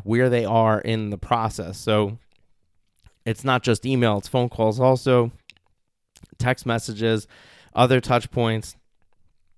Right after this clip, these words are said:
You know, maybe they've, they've purchased other things from you. It keeps track of you, all of your interactions with a particular client or potential client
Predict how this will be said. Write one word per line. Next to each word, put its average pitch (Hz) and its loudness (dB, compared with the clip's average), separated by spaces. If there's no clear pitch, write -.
You 120 0
know, 98 0
maybe 117 2
they've, 110 0
they've 107 -4
purchased - -12
other 101 -6
things 147 -6
from 131 -4
you. 127 2
It 135 -6
keeps 147 -6
track 123 0
of 104 -2
you, 107 -6
all 135 4
of 135 0
your 120 0
interactions 104 -2
with 98 -4
a 104 -2
particular 101 -4
client 110 -2
or 104 -4
potential 170 -4
client 107 -2